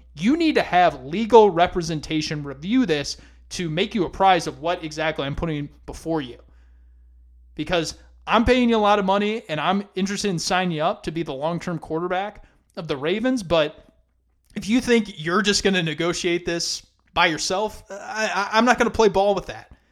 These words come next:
That's what I would do if I'm the Ravens. And, you know, look, they're playing really good football right now.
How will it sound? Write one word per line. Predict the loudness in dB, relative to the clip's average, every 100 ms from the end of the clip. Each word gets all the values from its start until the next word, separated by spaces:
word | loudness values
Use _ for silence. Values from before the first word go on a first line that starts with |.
| _
That's | -2 0
what | 6
I | 6
would | 6
do | 4
if | 4
I'm | 2
the | 0
Ravens. | -2 -6 -12 -18 -18 _ _ _ -12
And, | -6 -4 -4 -8
you | -2
know, | 0
look, | 4 4 4
they're | 0
playing | 2 0 -2 -2
really | 0 2
good | 2 0
football | -2 -4 0 0
right | 0 -2
now. | -4 -2 -2